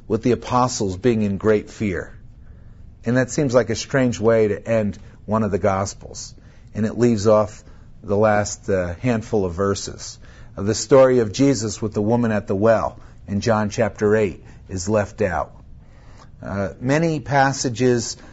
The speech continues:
about Christ, verses that are strong for the deity of Christ and influ-, and affect our understanding of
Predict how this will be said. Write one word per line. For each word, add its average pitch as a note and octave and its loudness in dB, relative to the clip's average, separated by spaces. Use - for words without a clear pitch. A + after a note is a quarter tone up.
about G#2+ 2
Christ, A#2 2
verses B2+ 0
that A2+ 2
are G#2+ 0
strong C3 2
for B2+ -2
the G#2 0
deity A#2 2
of F2+ -4
Christ G2 0
and G#2+ -2
influ-, A#2+ -2
and G#2 -2
affect A#2 -2
our A2+ 2
understanding A#2 0
of G2 0